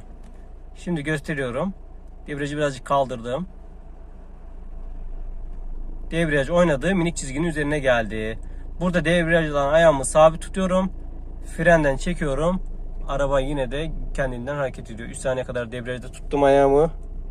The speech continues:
Sonra bırakıyorum. Gaza basıyorum. Bu şekilde. Tekrar göstereyim burada.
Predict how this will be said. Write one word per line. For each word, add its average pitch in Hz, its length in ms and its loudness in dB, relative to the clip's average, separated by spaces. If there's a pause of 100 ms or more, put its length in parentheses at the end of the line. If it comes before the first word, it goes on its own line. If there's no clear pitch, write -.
(1200)
Sonra 120 360 0
bırakıyorum. 143 680 2 (1000)
Gaza 123 240 0
basıyorum. 107 400 -6 (2000)
Bu 156 80 -4
şekilde. 107 500 -6 (2750)
Tekrar 143 360 2
göstereyim 117 580 -4
burada. 113 460 0